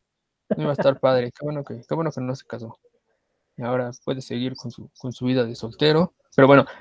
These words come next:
ese no era el punto. El punto es que eh, son personajes que se-, siempre van a estar así paralelos y sin, sin vivir juntos, por decirlo así, sin hacer vida juntos, ¿no? Creo que, creo que mientras haya Batman va a haber Catwoman.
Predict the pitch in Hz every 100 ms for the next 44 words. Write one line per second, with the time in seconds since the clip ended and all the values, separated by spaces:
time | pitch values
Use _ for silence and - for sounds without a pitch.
0 | - - 151 143 127 120 135 135 156 170
1 | - 139 117 _ _ _ 127 120 120 127
2 | 135 143 160 151 139 147 147 139 - 170
3 | 170 175 170 160 160 - 156 151 139 120
4 | 127 156 170 160 131 - 123 117 - _
5 | _ _ _ - 127 127 127 131 135 147
6 | - 151 147 139 123 - 139 131 143 131
7 | 123 147 147 135 - 143 135 120 127 -
8 | _ _ _ - 151 156 - 156 156 156
9 | 139 127 120 127 151 151 147 151 151 151
10 | 147 131 131 - 131 - 120 117 110